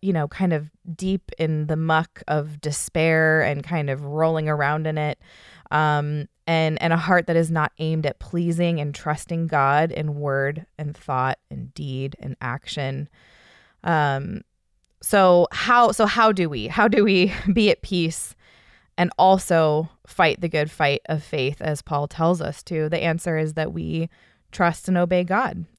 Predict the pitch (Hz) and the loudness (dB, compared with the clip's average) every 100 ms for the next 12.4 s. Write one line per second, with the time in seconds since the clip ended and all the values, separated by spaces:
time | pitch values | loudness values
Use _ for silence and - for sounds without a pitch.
0 | - 165 170 165 160 160 156 - 170 175 | -10 -4 -2 0 -2 -2 -2 -2 -2 -2
1 | - 160 170 156 175 208 160 156 175 185 | -2 -4 -2 0 2 2 2 2 0 0
2 | 151 135 185 - _ _ _ _ - 196 | 0 0 -2 -4 _ _ _ _ -2 0
3 | 180 160 156 156 - 151 156 196 233 - | 4 4 2 -6 -6 -2 2 2 2 -4
4 | 165 151 139 170 175 151 - 175 170 170 | -6 -4 -6 -6 -4 -4 -4 -2 0 0
5 | 160 - - 156 - 202 220 180 156 160 | -4 -8 -6 -8 -2 0 0 0 -2 -2
6 | 156 139 - - 139 139 147 143 160 247 | -8 -8 -10 -8 -4 -4 -4 -2 -2 -2
7 | - - _ _ 180 185 185 - 175 208 | -6 -8 _ _ -2 -2 -2 -4 -4 0
8 | 247 240 262 240 240 196 240 330 202 135 | 0 0 -2 0 0 0 -2 -2 -2 -2
9 | 139 - 135 - - - - 185 196 180 | -2 -4 -8 -10 -20 -20 -12 -6 -2 4
10 | 175 175 175 165 156 - 151 170 196 214 | 4 6 4 0 -4 -6 0 4 6 6
11 | 180 165 190 180 - - 160 151 135 - | 4 -2 4 2 2 -4 -2 -2 -2 -4
12 | 135 131 143 | -4 -2 -2